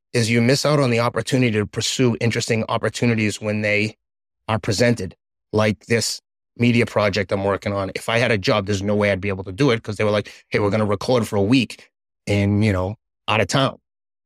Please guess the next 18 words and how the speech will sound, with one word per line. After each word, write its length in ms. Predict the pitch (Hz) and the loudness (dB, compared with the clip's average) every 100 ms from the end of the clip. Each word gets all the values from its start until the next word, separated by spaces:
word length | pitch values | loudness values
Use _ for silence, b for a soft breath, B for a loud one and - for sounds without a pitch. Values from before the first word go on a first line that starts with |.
| _ - | _ -2
I 80 | |
would 180 | 107 110 | 0 2
never 380 | 110 120 123 120 | 4 4 4 2
have 120 | 113 | 0
been 140 | 110 107 | 0 0
able 220 | 104 104 | 0 -4
to 100 | 101 | -6
do 200 | 92 117 | -4 -4
this. 160 | - - | -4 -4
But 180 | 104 | -6
because 580 | - 104 - 120 120 117 _ _ _ _ _ _ - | -6 -6 0 2 2 -2 _ _ _ _ _ _ -2
I 100 | 113 | 2
was 220 | 107 95 | 2 2
willing 260 | 110 123 110 | 2 2 2
to 100 | 101 | 0
bet 200 | 113 120 | 0 0
on 140 | 117 | 2
myself 600 | 107 104 - 143 113 - | 0 0 2 2 0 -4